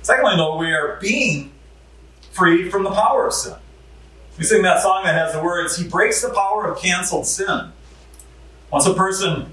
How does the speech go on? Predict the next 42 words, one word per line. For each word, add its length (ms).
dies, 720
the 60
law 300
can 100
make 220
no 100
more 160
demands 420
on 120
him. 80
You 120
remember 140
the 160
charges 400
against 380
Jeffrey 400
Epstein 540
were 100
dismissed 640
when 120
they 100
found 240
him 60
dead 160
in 80
the 40
cell. 480
Well, 100
for 140
the 80
believer, 760
the 100
death 320
of 160
Jesus 640
becomes 440
our 380
death 280
the 80
moment 340
we 140
trust 500